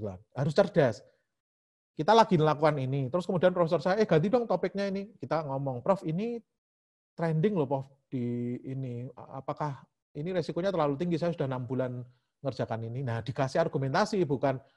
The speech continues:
saya dengarkan, saya taati. Itu namanya kon-, eh, apa namanya, komunikasi cerdas. Kalau saya dengarkan, saya taati, supervisor kita itu pekerjaannya banyak, Bapak Ibu sekalian. Kadang nggak tahu kita lagi ngerjain apa, gitu ya. Makanya intensif, cerdas, gitu ya. Nih.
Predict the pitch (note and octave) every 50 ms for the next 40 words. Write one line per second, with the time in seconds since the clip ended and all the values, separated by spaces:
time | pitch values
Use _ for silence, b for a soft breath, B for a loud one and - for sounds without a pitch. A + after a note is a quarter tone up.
0 | _ _ _ _ - C#3+ C#3+ - D3 C3 C3 B2+ - B2+ B2+ A#2+ C3+ B2 A#2+ A2+
1 | A#2+ A2+ C3 D3+ - - C3+ B2 A#2 A#2+ C#3+ D#3+ D#3 D3+ D#3+ F3 E3 F3 D#3 F3
2 | E3+ - - _ D3 D3 C#3+ C#3 C3 E3 E3+ E3+ C#3+ C#3 C#3+ D#3 - D#3 C#3 C#3
3 | C3+ C3+ B2 C3+ B2+ D#3 - - B2+ A#2 - - - C#3+ C#3+ D3+ D3+ D3 - E3
4 | D3+ D#3 D3+ D3+ C#3 C#3 C3+ C3+ C#3+ C#3+ C#3+ D#3 D3 C#3 C#3 C#3 D#3 G3+ - -
5 | G3+ F#3 E3+ - _ _ _ _ _ _ _ _ _ _ - D#3+ D3+ F#3 F3 G3+
6 | F#3 E3+ G3+ F3+ F3 F#3 F3 F#3+ G3+ G#3 B3 A#3+ A3 A3 F#3 E3+ E3+ E3 F#3+ G#3+
7 | - D3+ C3 B2+ C#3+ D3 C3+ A#2 A2 G#2+ G#2+ A2+ A#2 A2+ C#3 - C#3 - _ _
8 | - - D#3 D3+ G#3+ A3 G3+ D#3+ C3+ - D#3+ E3 F3 E3 D3+ C#3 D3 D3 - D3
9 | C#3 D3 C#3+ C#3 C3+ - B2+ B2 A2 G#2+ A#2+ G#2+ G#2 G#2+ A2+ A#2 - - G2+ G2+
10 | G2 _ - A#2 A2+ A2 G#2+ F#2+ G#2 G2 G#2 A2+ A2+ A#2 G#2+ C3 D3 D#3+ - -
11 | _ _ _ _ _ _ - C3+ B2+ C3 C3+ B2 B2 A#2+ - E3+ G3 F#3 - _
12 | _ _ _ _ - A#2 A#2 - - A2+ F#2+ F#2 - - _ A2 A2 G2 G#2 -
13 | - C3 - _ _ _ _ _ _ _ _ _ _ _ _ _ _ _ _ _
14 | _ _ _ - G#2 G#2 G2 F#2+